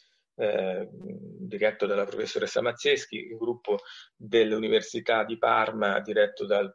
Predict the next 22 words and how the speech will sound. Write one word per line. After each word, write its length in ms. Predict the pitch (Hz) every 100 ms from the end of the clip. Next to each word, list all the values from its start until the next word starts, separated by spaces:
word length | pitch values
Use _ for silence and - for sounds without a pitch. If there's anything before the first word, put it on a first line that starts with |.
| _ -
professor 440 | - 110 - 110
Gallese, 720 | 127 123 143 147 123 110 101 - - _
il 180 | 113 110
gruppo 560 | 117 120 - 107 - -
de-, 340 | - 110 104 104
de-, 300 | 107 113 117
di, 520 | 110 104 104 101 101 _
eh, 480 | 139 113 110 117 113
Roma, 480 | 123 120 113 104 - - -
del 180 | 110 110
Dipartimento 640 | 104 104 - 113 101 107
di 80 | 104
Salute 340 | 117 113 107
Mentale 400 | 104 101 107 101
di 120 | 101
Roma, 380 | 117 117 104 95 - _ _ -
eh, 880 | 117 104 98 104 98 - - - - - - _ - - _ _ _ _ 127 123 _
diretto 400 | - 117 117 -
fino 260 | - 110 117
a 100 | 120
poco 280 | - 117 -
fa 240 | 117 110